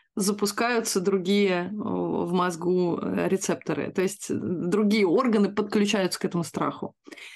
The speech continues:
хотя они за него не отвечают. Э, ее попытались, э, м, отравить углекислым газом. То есть ей дали подышать углекислым газом, она его почувствовала в легких, а, почувствовала удушение,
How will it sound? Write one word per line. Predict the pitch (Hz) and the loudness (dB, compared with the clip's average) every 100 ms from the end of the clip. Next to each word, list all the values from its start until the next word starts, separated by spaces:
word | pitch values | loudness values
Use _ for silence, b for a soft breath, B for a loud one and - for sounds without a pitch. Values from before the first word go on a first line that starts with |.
| B | B
хотя | - 170 185 | -6 -2 2
они | 196 | 2
за | 175 | 0
него | 175 170 | 0 0
не | 165 | -2
отвечают. | - 165 160 - - B B B _ _ - | -4 -6 -6 -6 -10 B B B _ _ -4
Э, | 175 180 | 0 4
ее | 202 247 262 | 4 4 2
попытались, | 226 208 208 277 269 226 214 - - | 0 0 0 2 2 2 2 0 -2
э, | - | -2
м, | - 196 190 180 - - - 226 196 - - - _ _ | 0 2 2 0 -2 -4 -2 -2 -2 -4 -8 -18 _ _
отравить | 202 202 190 202 233 208 | -4 -2 0 2 2 2
углекислым | 190 202 220 202 202 | 0 0 0 2 2
газом. | 208 180 160 143 - _ _ _ | 2 2 -2 -8 -12 _ _ _
То | - | 0
есть | 160 - | 0 0
ей | 185 190 | 0 2
дали | 180 165 | 2 2
подышать | 151 170 190 185 156 | 2 0 0 0 -2
углекислым | 156 160 170 160 165 | -2 -2 -2 -2 -2
газом, | 180 392 339 226 | 0 2 2 2
она | 196 196 | 2 2
его | 180 180 | 2 0
почувствовала | 202 202 190 - 160 160 | -2 -2 -6 -4 -4 -2
в | 185 | 0
легких, | 370 - 294 - _ _ _ _ _ _ _ _ _ _ - | 0 0 -6 -6 _ _ _ _ _ _ _ _ _ _ -2
а, | 190 170 | 0 0
почувствовала | - 196 226 202 190 180 | -2 -2 -2 0 0 2
удушение, | 175 190 339 403 381 | 0 0 2 4 2